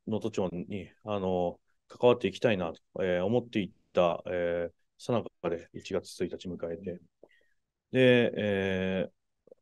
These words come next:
まあ、ほ-、本当にすごくびっくりして、なんか自分にできることできないかなって思っていました。で、ちょうど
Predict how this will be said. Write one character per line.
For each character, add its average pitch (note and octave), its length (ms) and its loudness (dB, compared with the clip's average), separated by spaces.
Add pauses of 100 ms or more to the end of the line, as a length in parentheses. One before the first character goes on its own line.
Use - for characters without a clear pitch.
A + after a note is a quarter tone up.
(640)
ま A#2+ 140 2
あ、 F#2 100 -4
ほ-、 - 200 -12
本 C#3 200 2
当 D#3+ 100 4
に D3 360 6
す C3+ 140 0
ご C#3 80 10
く A#2 100 4
び G2 160 -2
っ - 80 -12
く A2 120 -2
り F2+ 100 -4
し - 120 -12
て、 F2+ 400 0
な D3 140 4
ん F#3 100 2
か C#3 100 4
自 G#2 140 -2
分 G#2+ 140 0
に G2+ 120 -2
で G2 120 -2
き A2 80 0
る A2 80 -2
こ F#2+ 100 -6
と E2 80 -8
で F2+ 140 -10
き G2 60 -6
な G2 80 -6
い F2+ 60 -8
か F2+ 120 -8
な F#2 140 -6
っ - 40 -14
て - 140 -14 (560)
思 F2+ 180 -6
っ - 20 -14
て - 120 -12
い - 20 -6
ま E2 100 -10
し - 120 -14
た。 - 160 -10 (380)
で、 G2 360 0
ち - 100 -6
ょ D#3 120 6
う - 20 6
ど D3+ 400 8